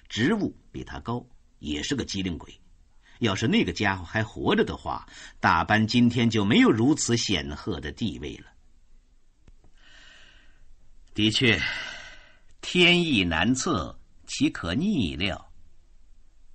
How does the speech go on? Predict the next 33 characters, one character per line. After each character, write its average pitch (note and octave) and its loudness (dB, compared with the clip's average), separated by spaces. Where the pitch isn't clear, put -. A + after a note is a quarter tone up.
啊， - -14
这 A#2 -2
里 F2 -2
埋 D2 -6
着 E2 -10
的 D2 -10
是 C2 -10
娇 F#2 -2
小 D#2 -6
的 D2 -8
泰 F2+ -6
纳 D#2+ -4
夫 D2+ -14
人， - -14
她 G#2 0
的 G2+ -4
闺 F3 -2
名 E2 0
叫 D2 -6
Violet。 F2 -2
她 G2+ 6
曾 F2+ -6
是 F2 -6
个 D#2+ -4
招 F#2 0
人 F2+ -2
疼 F2+ -8
爱 F2+ 2
的 E2 -6
小 E2 -4
宝 D#2+ -6
贝 G#2+ -8
儿， - -8